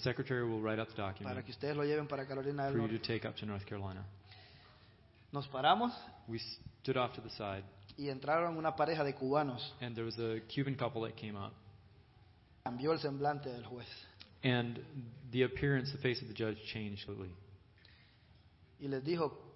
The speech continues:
Speaker 1: And he said, "What are you guys here for?"
Speaker 2: y ellos empezaron hablar los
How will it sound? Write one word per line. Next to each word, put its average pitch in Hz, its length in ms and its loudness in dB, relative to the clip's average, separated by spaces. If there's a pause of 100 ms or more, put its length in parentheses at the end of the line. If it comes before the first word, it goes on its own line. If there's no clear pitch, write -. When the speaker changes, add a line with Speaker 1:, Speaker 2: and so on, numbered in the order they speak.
(560)
Speaker 1:
And 110 80 -4
he 107 60 -4
said, 113 220 0 (100)
"What 117 120 0
are 123 60 4
you 123 80 -2
guys 123 200 2
here 139 120 2
for?" 98 240 -6 (420)
Speaker 2:
y 131 160 -4
ellos 151 240 2
empezaron 156 680 0 (460)
hablar 139 360 10
los 151 200 4